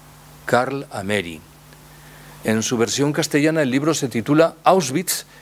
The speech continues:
el nombre del campo de exterminio nazi en Polonia, comienza el siglo veintiuno, entre signos de interrogación. La tesis principal que maneja Ameri sugiere que estaríamos muy equivocadas si concluyésemos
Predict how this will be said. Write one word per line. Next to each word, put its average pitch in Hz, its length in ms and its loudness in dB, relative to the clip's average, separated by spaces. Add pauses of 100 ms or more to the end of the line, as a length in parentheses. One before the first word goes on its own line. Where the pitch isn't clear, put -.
el 92 160 -4
nombre 117 340 2
del 107 220 -2
campo 117 460 2
de 113 100 -2
exterminio 117 520 0
nazi 120 460 0
en 107 100 -6
Polonia, 170 460 -2 (460)
comienza 175 480 2
el 110 60 0
siglo 113 280 0
veintiuno, 92 640 -6 (220)
entre 110 340 0
signos 110 400 -2
de 107 80 -2
interrogación. 92 720 -6 (960)
La 90 160 -4
tesis - 320 -4
principal 117 600 -2
que 85 100 -10
maneja 87 440 -4
Ameri 165 360 0
sugiere 165 560 0 (420)
que - 80 -2
estaríamos 113 560 -2
muy 135 180 2
equivocadas 160 880 2
si 120 180 -4
concluyésemos 127 880 0